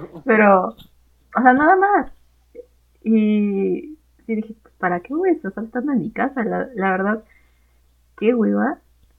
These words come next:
hacer todo el maquillaje nada más para estar sentada en mi casa. O sea,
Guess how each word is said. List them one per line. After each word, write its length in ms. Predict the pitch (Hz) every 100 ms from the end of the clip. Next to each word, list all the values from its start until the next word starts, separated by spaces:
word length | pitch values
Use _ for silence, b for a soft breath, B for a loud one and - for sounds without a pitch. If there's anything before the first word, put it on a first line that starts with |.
| -
hacer 360 | 214 - 202 -
todo 200 | 226 247
el 80 | 302
maquillaje 540 | 330 - 180 165 170 - 208
nada 280 | 202 214
más 360 | 226 214 220 220
para 180 | - 175
estar 300 | - 165 160
sentada 460 | 196 202 - 131 131
en 100 | 165
mi 100 | 165
casa. 240 | 214 - _ - _ _ _ _ _ _ _ _ _ _ _
O 40 | 175
sea, 180 | 160